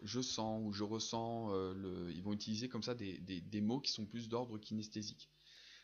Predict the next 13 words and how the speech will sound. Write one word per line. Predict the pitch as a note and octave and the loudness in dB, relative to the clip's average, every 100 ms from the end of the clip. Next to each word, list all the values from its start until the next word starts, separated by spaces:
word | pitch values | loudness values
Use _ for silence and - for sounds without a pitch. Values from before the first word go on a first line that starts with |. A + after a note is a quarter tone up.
| - | -2
Et | G2+ - | 0 0
d'être | G#2 A2+ B2+ C3+ | -4 0 0 2
attentif | B2+ B2 - F3+ | 0 -2 -4 -6
à | A#2 | -4
ce | G#2+ | -4
genre | A2 B2+ | 0 0
de | G#2+ | 0
choses, | G2+ A2 E3+ G3 - _ _ _ _ _ | 0 0 0 -4 -12 _ _ _ _ _
ça | - G#2+ G#2 G2+ | -8 0 2 2
vous | A2 | 0
permet | G#2+ B2 B2 | 0 2 4
aussi, | A#2+ A2+ - D3+ F3+ E3+ | 4 4 2 0 -2 -2
euh, | G2+ G2+ F#2+ F#2+ | -2 0 0 -2